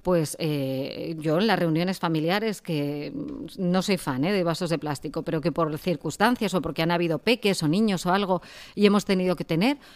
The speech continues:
oye, un, un permanente, a cada uno le pones su nombre, le haces un dibujo y a lo mejor esa tarde utilizan uno, no utilizan tres, porque no saben dónde se lo han dejado, no sé si este es el mío o el tuyo, pues cojo otro.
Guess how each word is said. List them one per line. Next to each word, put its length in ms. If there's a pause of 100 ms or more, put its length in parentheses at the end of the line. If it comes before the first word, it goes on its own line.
(120)
oye, 420
un, 720
un 160
permanente, 580
a 120
cada 200
uno 160
le 120
pones 260
su 100
nombre, 540
le 140
haces 200
un 120
dibujo 560 (240)
y 80
a 60
lo 60
mejor 200 (140)
esa 240
tarde 240
utilizan 460
uno, 260 (260)
no 180
utilizan 460
tres, 320 (400)
porque 220
no 80
saben 240
dónde 180
se 140
lo 60
han 100
dejado, 800
no 100
sé 160
si 80
este 140
es 100
el 100
mío 260
o 100
el 100
tuyo, 300
pues 200
cojo 500
otro. 380